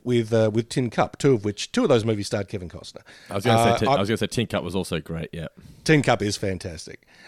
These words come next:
Speaker 1: Uh, I rewatch those regularly. He also made a movie about boxing called Player to the Bone, which I saw exactly once. <laughs> Um, and I don't know if I ever want to revisit it. I mean, I don't think it was bad, but, uh, certainly not as good as the other three. But, oh,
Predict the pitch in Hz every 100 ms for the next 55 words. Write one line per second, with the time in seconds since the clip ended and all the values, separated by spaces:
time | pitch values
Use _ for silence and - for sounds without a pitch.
0 | - 120 120 127 127 127 135 120 113 107
1 | 98 120 143 165 165 160 - - 147 247
2 | 175 135 120 127 117 107 92 123 135 -
3 | 92 101 90 113 107 101 90 110 95 92
4 | 92 - 85 98 92 - 104 95 95 123
5 | 151 143 143 113 - - - - - -
6 | 185 190 185 196 - 151 131 123 120 113
7 | - - - _ - 110 110 113 113 113
8 | 120 113 117 120 120 165 180 127 104 110
9 | 101 101 92 98 127 156 135 123 - 117
10 | 113 113 - - - 196 139 123 107 107
11 | 101 98 101 92 85 117 92 104 - -